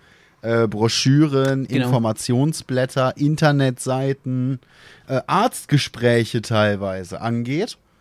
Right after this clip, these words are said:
Speaker 1: nichts, absolut gar nichts in der Richtung. Wenn einer Frau sowas passiert ist, dann ist sie da komplett auf sich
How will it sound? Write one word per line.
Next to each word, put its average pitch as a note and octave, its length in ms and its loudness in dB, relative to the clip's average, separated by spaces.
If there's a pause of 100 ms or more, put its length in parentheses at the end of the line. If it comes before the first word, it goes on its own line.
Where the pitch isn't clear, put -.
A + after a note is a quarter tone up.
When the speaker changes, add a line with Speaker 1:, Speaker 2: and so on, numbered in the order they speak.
(640)
Speaker 1:
nichts, B2 1000 2 (360)
absolut C#3 720 2 (460)
gar C3 320 6
nichts B2 420 -2
in A2+ 160 -4
der A2 120 -2
Richtung. G#2+ 480 -6 (480)
Wenn A#2+ 420 6
einer A#2 240 0
Frau A2+ 240 0
sowas A2+ 280 -2
passiert A2+ 400 -4
ist, B2 300 -8
dann G2 140 -4
ist A2+ 160 -8
sie C3 100 -2
da A2 180 2
komplett A#2 760 -2 (120)
auf G#2+ 240 -6
sich - 380 -4